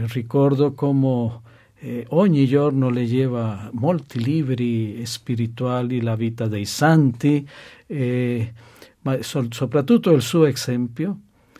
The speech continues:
Da, eh, vicino alla nostra casa c'erano le suore de Sion e avevano una scuola a San José, Costa Rica, la capitale, e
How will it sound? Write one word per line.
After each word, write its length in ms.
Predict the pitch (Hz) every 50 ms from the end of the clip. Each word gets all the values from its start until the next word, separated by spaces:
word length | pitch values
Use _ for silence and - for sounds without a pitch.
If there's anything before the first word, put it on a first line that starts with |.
| _ _ _ _ _ _
Da, 680 | - 131 113 117 113 113 107 110 107 104 101 98 92 - - _ _ _ _ _ _ _ _ - - _ _
eh, 240 | - - 110 120 - _ _ -
vicino 640 | 131 113 113 117 - - 135 127 123 127 127 123
alla 180 | 120 117 113 113
nostra 460 | 117 120 120 120 - - 123 120 113
casa 400 | 117 - 131 117 - - 123 117
c'erano 580 | 113 117 - 131 120 117 117 117 117 113 113 110
le 160 | 107 110 104
suore 600 | - - - - 135 127 123 123 123 120 120 117
de 140 | 113 110 104
Sion 680 | - - - - 120 127 139 151 143 127 113 98 92 92 - - _ - - - - - _
e 140 | - - 110
avevano 480 | 113 110 107 117 117 110 117 117 113 117
una 260 | 117 113 113 110 110
scuola 760 | - - - - - 120 113 113 110 107 104 101 98 101 101
a 40 | 92
San 240 | - - 123 117 113
José, 520 | 113 - 120 113 - - 120 110 107 113 -
Costa 380 | - - 101 - - - 113 107
Rica, 340 | 110 110 110 101 - -
la 160 | 110 107 104 101
capitale, 720 | - 113 110 - 117 113 - 135 127 123 117 127 135 135 - - - - - - - - _ _ _
e 600 | - 147 131 123 123 120 123 120 120 120 117 117